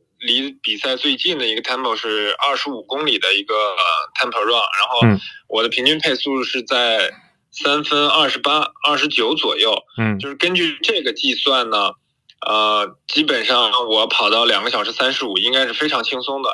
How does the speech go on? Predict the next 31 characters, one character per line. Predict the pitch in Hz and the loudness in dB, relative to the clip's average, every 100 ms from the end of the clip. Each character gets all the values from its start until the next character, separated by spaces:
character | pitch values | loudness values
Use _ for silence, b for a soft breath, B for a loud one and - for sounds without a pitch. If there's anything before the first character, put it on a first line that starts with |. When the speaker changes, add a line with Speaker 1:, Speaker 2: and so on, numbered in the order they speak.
| - | 0
Speaker 1:
因 | 123 | 0
为 | 143 | 0
那 | 139 | 0
天， | 123 135 135 - b b _ - | 2 2 2 -2 b b _ -4
呃， | 110 110 | 0 2
我 | 110 113 - | 2 0 2
也 | 117 | 4
是 | 117 | 4
solo | 127 160 170 156 | 0 0 2 2
的 | 127 | 0
一 | 110 | 0
个， | 110 113 110 95 | 2 2 4 2
呃， | 64 95 101 95 78 - _ - | 0 0 0 0 -6 -12 _ -6
tempo | 117 117 104 | -4 0 0
run， | 110 107 95 | 2 2 2
然 | 101 | 0
后 | 120 117 | 2 0
状-， | - 131 82 120 | 0 0 2 2
也 | |
没 | 113 139 | 2 2
有 | 123 | 0
补 | 107 135 | -2 -6
给， | 139 - - - | -4 -2 -2 0
然 | 202 | 0
后 | 117 | 0
天 | 127 | -4
气 | 127 | -2
也 | 120 | -2
非 | - 123 | -2 -2
常 | 127 | -2
冷， | 127 | 0